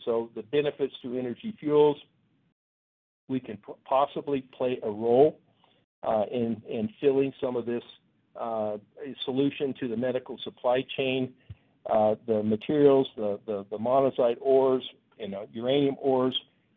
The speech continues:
contain a number of these isotopes. Uh, it is another example of recycling and value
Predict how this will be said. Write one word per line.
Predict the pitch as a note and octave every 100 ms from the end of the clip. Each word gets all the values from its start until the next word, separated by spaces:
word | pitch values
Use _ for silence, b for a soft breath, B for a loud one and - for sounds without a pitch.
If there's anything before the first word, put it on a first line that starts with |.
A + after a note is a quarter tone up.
| -
contain | A2 G#2+ C3 C3 C3+ A2+
a |
number | G#2+ A2 B2+ C3 C#3+ -
of | A#2+
these | A#2 B2
isotopes. | B2+ B2 - C3+ - C3+ C3+ - - _ _ _ _ _ -
Uh, | A2+ -
it | E3+ C3
is | A#2
another | A#2 A2 B2+ C3+ C#3+
example | - A2 G#2 B2+ B2+ B2 C#3+ -
of | B2+ A2
recycling | A2 - - B2+ C3+ - C#3 C3 -
and | A#2 G2+
value | B2 C3 C3+ A#2+